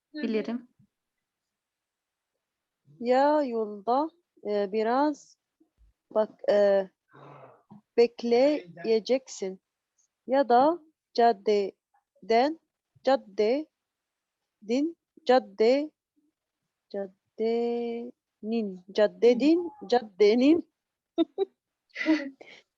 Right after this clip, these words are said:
Speaker 3: Caddenin sonunda bir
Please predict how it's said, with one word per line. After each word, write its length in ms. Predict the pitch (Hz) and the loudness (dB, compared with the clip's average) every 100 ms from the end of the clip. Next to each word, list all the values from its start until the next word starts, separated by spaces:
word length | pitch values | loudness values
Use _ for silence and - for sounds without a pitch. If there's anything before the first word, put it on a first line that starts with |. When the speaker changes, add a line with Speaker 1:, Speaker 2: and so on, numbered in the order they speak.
| _ _ - | _ _ 0
Speaker 3:
Caddenin 800 | 294 220 214 233 226 277 370 381 _ _ _ _ _ _ _ | 2 2 2 2 2 0 0 -4 _ _ _ _ _ _ _
sonunda 920 | - 330 330 254 214 214 233 311 320 208 | -8 -2 0 0 -2 4 4 4 0 -6
bir 440 | 226 269 339 | -8 -4 -4